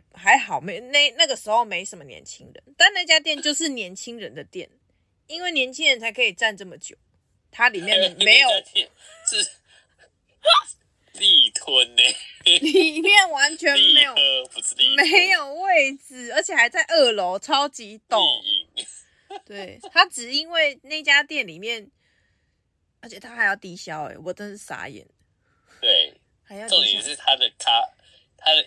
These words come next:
Speaker 2: 饮料都很特别。
Speaker 1: 很华丽这样，可以在上面奶泡，还印出那个动漫人物，还可以选你要的动漫人物。
Speaker 2: 对。
Speaker 1: 那，那个老师还误会，就是我们那个，就是跟我们一起去的那位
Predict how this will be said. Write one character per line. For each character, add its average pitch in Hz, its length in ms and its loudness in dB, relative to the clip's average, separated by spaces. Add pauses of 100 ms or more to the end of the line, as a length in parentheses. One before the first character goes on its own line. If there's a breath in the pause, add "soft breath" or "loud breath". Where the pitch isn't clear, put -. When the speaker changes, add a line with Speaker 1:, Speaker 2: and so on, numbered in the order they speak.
Speaker 2:
饮 - 260 0
料 110 220 2
都 107 220 0
很 78 300 -10 (840)
特 - 340 2
别。 - 400 -12 (140)
Speaker 1:
很 196 160 -16
华 180 340 -6
丽 202 260 -12
这 165 120 -16
样， 151 120 -16 (500)
可 262 140 2
以 262 140 2
在 269 160 4
上 277 220 -2
面 277 180 0
奶 170 200 6
泡， 240 220 -2
还 190 200 2
印 240 180 -10
出 226 200 -16
那 233 120 -14
个 214 120 -6
动 214 280 -4
漫 208 220 -2
人 156 180 -12
物， 185 340 -20
还 220 140 -4
可 294 120 2
以 277 120 4
选 175 340 -4
你 170 120 -6
要 226 140 4
的 214 80 -2
动 208 160 -8
漫 196 220 -6
人 156 220 -16
物。 160 120 -18 (440 soft breath)
Speaker 2:
对。 320 280 -8
Speaker 1:
那， 370 120 2
那 - 40 4
个 320 100 4
老 202 240 2
师 269 200 -8
还 214 220 2
误 247 160 -12
会， 233 100 -12
就 247 100 -16
是 269 100 -4
我 220 60 0
们 175 160 -12
那 226 140 0
个， 208 220 -4
就 202 100 -18
是 214 440 -12 (200)
跟 240 140 -10
我 233 40 -10
们 170 140 -12
一 196 40 -16
起 190 120 -16
去 214 180 -8
的 196 100 -4
那 196 100 -10
位 202 340 -6